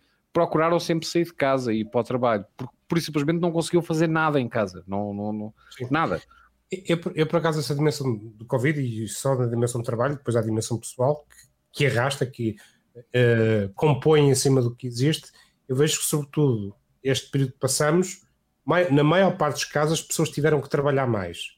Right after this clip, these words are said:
Speaker 2: Isso é um fator condicente ao, ao burnout. E segu-, em segundo lugar, as pessoas, por norma, ficaram com mais responsabilidade, não é que lhes dessem, mas responsabilidade porque tiveram que lidar com um, um elevado número de mudanças e tiveram que assumir isso.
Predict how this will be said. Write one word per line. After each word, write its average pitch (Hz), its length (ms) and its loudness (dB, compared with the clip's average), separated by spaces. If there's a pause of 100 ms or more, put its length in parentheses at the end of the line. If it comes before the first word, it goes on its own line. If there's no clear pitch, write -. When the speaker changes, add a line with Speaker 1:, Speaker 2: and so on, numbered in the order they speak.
Speaker 2:
Isso 135 260 0
é 156 40 4
um 135 40 2
fator 131 360 -2
condicente 123 440 -2
ao, 123 60 2 (100)
ao 120 80 0
burnout. 104 540 -4 (480)
E 127 100 0
segu-, 139 300 0
em 156 140 4
segundo 175 300 2
lugar, 151 320 4
as 117 140 -2
pessoas, 165 500 2 (260)
por 156 120 0
norma, 165 260 4
ficaram 170 380 2
com - 160 0
mais 165 260 4
responsabilidade, 170 680 2
não 180 160 6
é 170 60 4
que 175 140 -2
lhes 156 200 4
dessem, 170 300 2
mas 190 300 4 (280)
responsabilidade 170 760 0
porque - 140 -20
tiveram 170 340 2
que 180 80 -2
lidar 165 340 2
com 165 260 0 (340)
um, 156 380 2
um 156 80 4
elevado 156 420 4
número 160 300 4
de 139 80 -2
mudanças 151 920 2 (400)
e 143 80 -18 (140)
tiveram 151 320 2
que - 80 -4
assumir 143 380 -2
isso. 98 280 -6